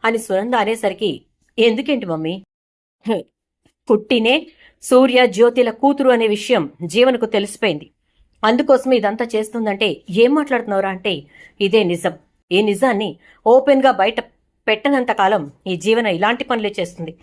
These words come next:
అందుకోసమే బయట పెట్టేశాను," అని అనగానే ఆనంది షాక్ అయిపోయి అలా నిలబడిపోతుంది. జీవన వంక చూస్తూ, "నేను నీకేం అన్యాయం చేశానే, ఏం ద్రోహం చేశాను, నీకు ఇంత మంచి జీవితాన్ని ఇచ్చినందుకు నన్నే చంపాలనుకుంటావా?"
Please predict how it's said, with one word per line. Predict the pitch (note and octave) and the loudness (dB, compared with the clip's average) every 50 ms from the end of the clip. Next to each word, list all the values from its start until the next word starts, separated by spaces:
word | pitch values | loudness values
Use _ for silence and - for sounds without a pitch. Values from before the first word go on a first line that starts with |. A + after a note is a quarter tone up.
| - - - - - _ - | -20 -20 -20 -20 -18 _ -4
అందుకోసమే | F#3+ G3+ A3 C4 B3+ B3+ A3 G#3+ - G3+ G#3 G3+ | -2 0 0 0 0 0 -2 -2 -2 -4 -4 -2
బయట | F3+ F3+ F#3+ F#3+ G3 - G#3 | 0 -2 -2 -2 -4 -6 -6
పెట్టేశాను," | F#3+ G3 G3+ G3 - G3 D3 D#3 - _ _ _ _ - - G#3 | -4 -4 -6 -6 -6 -6 -10 -10 -12 _ _ _ _ -18 -12 -8
అని | A3+ G#3+ G3+ | -6 -4 -4
అనగానే | F3+ F3+ G3+ G#3 G#3+ G3 G#3+ G3+ E3+ - _ _ _ _ _ _ - | -4 -2 -2 -2 -2 -2 -2 -4 -6 -10 _ _ _ _ _ _ -4
ఆనంది | F3 F#3+ G#3 G#3+ G3 F3+ F3+ G#3+ | -2 -2 0 -2 -2 -4 -6 -6
షాక్ | G3+ - - G3+ F#3+ G#3 - | -6 -2 -2 0 0 -2 -2
అయిపోయి | G#3+ G3+ G#3 G3+ G3 G3+ | -6 -6 -4 -2 0 0
అలా | F3+ F3 F#3+ G3+ | 0 0 -2 -4
నిలబడిపోతుంది. | F#3+ F3 E3+ F3+ G3 G3+ G3+ - F#3 F3 - E3+ D#3 E3+ - _ _ _ _ _ _ - | -4 -4 -4 -4 -4 -6 -6 -8 -10 -8 -8 -10 -12 -12 -14 _ _ _ _ _ _ -16
జీవన | F#3 - G3 A#3 B3 C4+ C4+ | -8 -4 -4 -2 0 0 0
వంక | B3+ A#3 G3+ G3 G#3 - | 0 -2 -4 -6 -8 -8
చూస్తూ, | G3 G3 G3 - A3+ G3 - - _ _ - | -8 -8 -4 -4 -4 -4 -4 -6 _ _ -6
"నేను | A#3+ A#3+ A#3+ | -2 -2 0
నీకేం | A#3+ A#3 A3+ - - E3 G3+ B3 | 0 -2 -2 -4 -2 0 0 0
అన్యాయం | C4 B3+ C4+ C#4 C4+ B3 A#3 G#3+ | 0 0 0 -2 -2 -2 -2 -4
చేశానే, | G3 E3+ - D#3+ D#3 E3 D#3+ E3+ _ _ _ _ _ _ _ _ | -4 -4 -4 -6 -6 -8 -10 -12 _ _ _ _ _ _ _ _
ఏం | G#3 A3 A#3 C4+ C4 | 2 4 4 4 6
ద్రోహం | A#3+ A#3+ C4 D4 D#4+ D4+ D4+ | 6 6 6 4 4 0 -2
చేశాను, | D4+ C#4+ D4 D4 C#4+ D#4 E4 D#4+ - _ _ _ _ _ _ _ - | -4 -4 -2 -2 -2 -2 -4 -6 -12 _ _ _ _ _ _ _ -2
నీకు | G3 A#3 A3+ A3+ A#3 A#3+ A#3 | 0 0 0 0 -2 -4 -4
ఇంత | G3+ G3+ G3+ - | -4 -4 -2 0
మంచి | B3 G#3+ G#3 A#3+ B3 C#4 | 0 0 0 -2 -4 -6
జీవితాన్ని | F3 G3+ C4 C#4+ D#4+ D#4 C#4 A#3+ G#3+ | -4 -4 -4 -2 -2 -2 -2 -2 -2
ఇచ్చినందుకు | A3 - A3+ G#3 G#3 G#3+ B3+ - F#4+ - _ _ _ _ _ _ - | -4 -6 -6 -6 -4 -4 -6 -8 -10 -14 _ _ _ _ _ _ -2
నన్నే | A3+ A3+ A#3+ B3 D#4 F#4+ | 0 0 2 2 0 -2
చంపాలనుకుంటావా?" | F#4+ - D4 C#4 C#4+ D#4 C#4+ B3 B3 A#3+ - F#3+ F3+ F#3 E3+ E3+ E3+ | -2 -2 -4 -2 0 0 0 0 -2 -4 -4 -2 0 0 0 0 -2